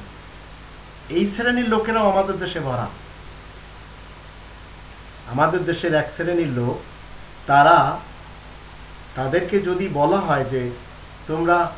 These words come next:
খরচ করো," তখন তারা এই ধরনের কথা বলে।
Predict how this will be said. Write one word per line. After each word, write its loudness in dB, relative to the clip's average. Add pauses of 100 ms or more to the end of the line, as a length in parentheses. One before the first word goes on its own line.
খরচ 2 (100)
করো," -2 (580)
তখন 2
তারা 6
এই 0
ধরনের -2
কথা -4
বলে। -6